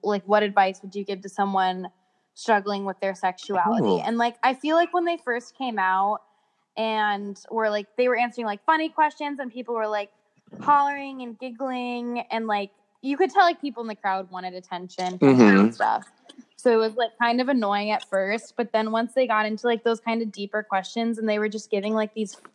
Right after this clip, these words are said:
Speaker 1: fire answers, like, I just loved
Speaker 2: Yeah.
Speaker 1: listening to them talk.
Speaker 2: Yeah.
Speaker 1: You know what I mean?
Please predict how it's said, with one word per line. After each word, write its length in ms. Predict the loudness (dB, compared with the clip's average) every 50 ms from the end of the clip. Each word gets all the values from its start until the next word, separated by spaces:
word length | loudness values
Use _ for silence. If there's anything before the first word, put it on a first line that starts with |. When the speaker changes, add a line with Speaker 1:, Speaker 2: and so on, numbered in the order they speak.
| _ 4
Speaker 1:
fire 420 | 4 6 6 4 4 4 4 2
answers, 880 | 2 0 -4 -6 -6 -6 -2 0 2 2 4 4 2 2 0 -2 -6 -16 _ _ _ _ _ _ _ 2
like, 160 | 2 2 4 4
I 160 | 2 2 0
just 180 | 0 -4 -8
loved 300 | -4 -4 -4 -4 -2 2 4
Speaker 2:
Yeah. 280 | 6 8 8 8 8
Speaker 1:
listening 220 | 6 6 2 -2 -4
to 80 | -4 -4
them 180 | -4 -4 -4
talk. 200 | -6 -4 -4 0 2
Speaker 2:
Yeah. 180 | 2 2 2 0 0
Speaker 1:
You 120 | -2 0
know 80 | 0 2
what 120 | 2 2
I 80 | 0 0
mean? 360 | -2 -4 -6 -6 -8 -8